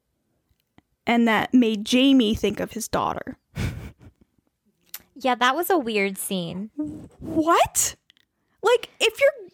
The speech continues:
Speaker 1: that's very important and very powerful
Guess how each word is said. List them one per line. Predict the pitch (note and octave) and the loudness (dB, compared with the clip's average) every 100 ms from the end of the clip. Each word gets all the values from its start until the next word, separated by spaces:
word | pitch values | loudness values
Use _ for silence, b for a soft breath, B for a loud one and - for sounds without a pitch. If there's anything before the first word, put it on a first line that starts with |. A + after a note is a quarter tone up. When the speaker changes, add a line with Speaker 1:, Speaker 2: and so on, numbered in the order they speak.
| _ _ _ - _ _ - | _ _ _ -20 _ _ 0
Speaker 1:
that's | C#5 - | 0 0
very | E4 D#4+ G#4+ C5+ C5 E4+ D#4+ | -8 0 2 4 4 2 0
important | D#4+ - A4 A#4+ F4+ | -2 2 2 4 2
and | D#4 | 2
very | D4+ C#4+ C4+ | 2 0 -2
powerful | - F#4+ A#4+ A#4 D4+ C#4 C#4 | -2 2 2 2 -2 0 0